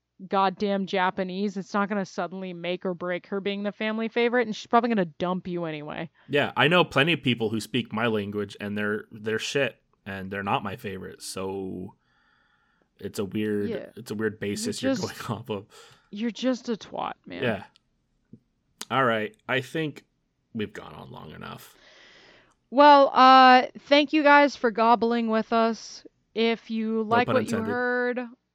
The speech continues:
Speaker 1: or you think turkeys are a bitch-ass meat,
Speaker 2: Or if you
Speaker 1: please
Speaker 2: wanna
Speaker 1: like and
Speaker 2: argue with us, you're
Speaker 1: subscribe.
Speaker 2: wrong, but you have your opinion.
Speaker 1: No,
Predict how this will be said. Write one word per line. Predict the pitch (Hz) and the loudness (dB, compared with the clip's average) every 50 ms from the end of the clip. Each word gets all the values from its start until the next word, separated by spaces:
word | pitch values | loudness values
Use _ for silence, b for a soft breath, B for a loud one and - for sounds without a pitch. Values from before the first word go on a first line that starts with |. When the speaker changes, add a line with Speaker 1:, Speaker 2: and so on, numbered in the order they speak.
| _ _ _ - | _ _ _ -10
Speaker 1:
or | - 214 226 233 | -6 -4 -4 -4
you | 220 220 233 226 | -4 -4 -6 -6
think | - 233 233 226 220 208 _ _ _ _ _ _ _ _ | -8 -8 -10 -10 -10 -12 _ _ _ _ _ _ _ _
turkeys | - - 226 226 220 - 240 233 233 233 233 226 214 - - - - - _ - | -4 -2 0 0 0 0 0 0 2 2 2 2 0 -2 -6 -14 -18 -18 _ 0
are | 202 208 208 208 202 196 196 196 196 196 - - - | 2 4 6 6 6 6 6 4 4 2 0 0 -2
a | - 190 | -2 -2
bitch-ass | 165 - 208 220 - - 240 226 220 220 208 - - | 0 2 2 2 2 4 4 4 4 4 2 0 -2
meat, | 202 196 214 233 247 247 - - - - - _ _ _ _ _ _ _ - - | -4 -2 0 0 -2 -2 -6 -10 -16 -16 -16 _ _ _ _ _ _ _ -12 -4
Speaker 2:
Or | - 175 | 0 0
if | 120 120 | 2 4
you | 156 | 6
Speaker 1:
please | 160 | 6
Speaker 2:
wanna | 160 165 | 6 6
Speaker 1:
like | 185 220 170 | 4 6 6
and | 135 | 8
Speaker 2:
argue | 151 165 208 147 123 | 6 6 4 2 0
with | 117 113 101 - 110 | 0 0 0 -2 -4
us, | 104 | -4
you're | 101 98 | -4 -2
Speaker 1:
subscribe. | 98 95 98 104 113 156 165 139 135 120 131 | -2 -2 0 4 4 4 4 2 2 4 4
Speaker 2:
wrong, | 139 165 156 113 110 113 117 107 - | 6 6 6 4 2 0 -4 -4 -2
but | 120 110 107 107 107 - - _ _ _ _ _ _ _ _ _ _ _ _ _ - | -2 0 0 -2 -4 -6 -10 _ _ _ _ _ _ _ _ _ _ _ _ _ -8
you | 131 139 135 | -6 -4 0
have | 139 135 127 127 | 0 0 2 2
your | 117 107 | 2 0
opinion. | 104 226 247 247 | 0 0 0 2
Speaker 1:
No, | 240 233 233 226 220 214 | 2 2 0 -2 -4 -8